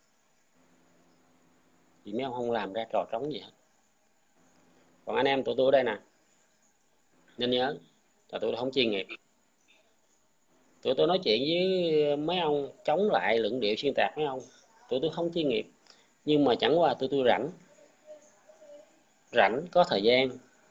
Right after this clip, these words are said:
lên nói để vạch trần khuôn mặt của mấy ông ra thôi, không có gì khác. Dù cho không có tụi tôi đi nữa, không có những người giống như tụi tôi đi nữa,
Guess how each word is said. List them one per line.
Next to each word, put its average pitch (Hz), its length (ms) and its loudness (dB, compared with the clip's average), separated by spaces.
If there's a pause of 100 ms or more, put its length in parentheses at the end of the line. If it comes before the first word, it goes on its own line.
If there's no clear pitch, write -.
(140)
lên 135 240 8
nói 170 280 4 (1080)
để 123 120 -2
vạch 131 200 4
trần 104 280 4
khuôn 110 100 -4
mặt 110 200 2
của 120 120 -4
mấy 143 100 -2
ông 127 160 -6
ra 117 160 -2
thôi, 127 140 -10 (1400)
không 165 140 0
có 190 40 8
gì 156 220 6
khác. 180 240 2 (440)
Dù 143 300 10
cho 185 140 10
không 185 220 4
có 226 240 10
tụi 143 200 4
tôi 190 240 4
đi 190 180 4
nữa, 151 300 4
không 190 180 0
có 220 140 4
những 190 260 2
người 123 360 4
giống 190 200 0
như 202 200 2
tụi 127 160 -2
tôi 185 240 2
đi 185 160 0
nữa, 139 340 -6